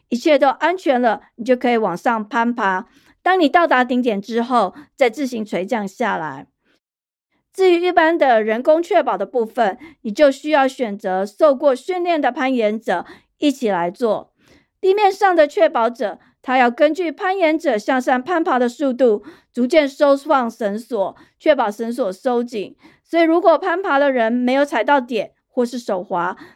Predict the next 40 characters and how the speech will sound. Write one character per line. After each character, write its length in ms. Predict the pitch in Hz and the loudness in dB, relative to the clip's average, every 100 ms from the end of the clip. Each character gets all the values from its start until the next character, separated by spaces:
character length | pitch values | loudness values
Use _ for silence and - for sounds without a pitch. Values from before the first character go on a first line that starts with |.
| _ | _
他 100 | 294 | -4
掉 240 | 415 392 | 0 0
下 200 | 392 381 | 2 0
来 120 | 294 | 0
的 140 | 254 233 | 0 -4
时 200 | 233 226 | -6 -4
候， 240 | 254 226 | -2 -2
坠 300 | 202 - 339 | -4 -2 2
落 140 | 320 | 4
的 100 | 277 | 2
距 220 | 226 294 269 | -2 -6 -6
离 200 | 208 202 | -6 -8
其 220 | - 220 | -10 -12
实 100 | 220 | -12
比 120 | 214 | -8
较 160 | 247 240 | -6 -4
短 280 | 240 170 | -6 -6
一 140 | 202 247 | -4 -4
点。 340 | 247 202 - _ _ - _ | -4 -6 -6 _ _ -20 _
所 140 | _ | _
以 60 | 359 453 | 0 2
很 80 | 285 | 4
多 180 | 294 | 4
人 180 | 320 294 | 6 2
喜 200 | 311 - | 0 -6
欢 160 | 226 247 | -4 -4
这 120 | 269 | -6
种 200 | 254 190 | -8 -8
确 200 | 190 330 | -8 -8
保 180 | 247 180 | -6 -10
方 260 | 190 226 240 | -6 -6 -6
式， 340 | - 269 214 - _ _ | -8 -10 -10 -14 _ _
感 180 | 262 277 | 0 4
觉 140 | 320 | 4
比 100 | 320 | 4
较 120 | 285 | -2
安 220 | 254 262 | -2 -2
全， 400 | 277 247 202 185 233 _ _ | -4 -4 -6 -6 -12 _ _
但 160 | - 320 | -2 -2
是 300 | 330 320 | 0 -4